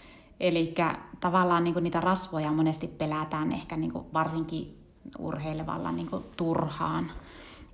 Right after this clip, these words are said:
Tai urheilevalla lapsella tai nuorella, niin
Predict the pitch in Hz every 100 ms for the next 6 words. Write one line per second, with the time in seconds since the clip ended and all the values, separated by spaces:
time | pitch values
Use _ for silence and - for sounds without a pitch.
0 | - - 160 160 151 - 175 170 170 170
1 | 170 165 147 - 160 156 156 165 165 165
2 | 160 160 165 165 165 160